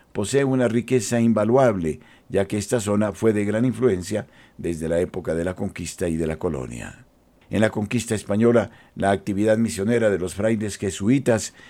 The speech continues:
logró la conversión del cacique Huintiba, quien, eh, comandaba la, toda la región y el cual ayudó al trabajo evangelizador. La capilla de Fontibón fue elegida parroquia en mil quinientos ochenta y cinco,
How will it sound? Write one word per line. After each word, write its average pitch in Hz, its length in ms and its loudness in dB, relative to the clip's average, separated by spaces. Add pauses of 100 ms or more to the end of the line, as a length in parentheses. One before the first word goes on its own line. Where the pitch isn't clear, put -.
(160)
logró 104 280 4
la 131 120 4
conversión 113 520 0
del 131 140 0
cacique 131 720 -2 (460)
Huintiba, 123 840 4 (280)
quien, 98 280 -2
eh, 85 380 -6
comandaba 101 840 2
la, 95 160 2
toda 131 400 0
la 120 100 2
región 120 480 -2 (420)
y 104 140 2
el 104 140 2
cual 123 320 4
ayudó 120 560 0
al 107 160 0
trabajo 101 520 -2
evangelizador. 85 1040 -4 (760)
La 87 120 -2
capilla 104 380 0
de 95 100 -2
Fontibón 92 540 -2
fue 101 240 0
elegida 98 500 -2
parroquia 92 520 -2
en 78 100 -2
mil 78 180 -6
quinientos 85 540 -6
ochenta 71 380 -10
y 69 80 -10
cinco, 120 440 -2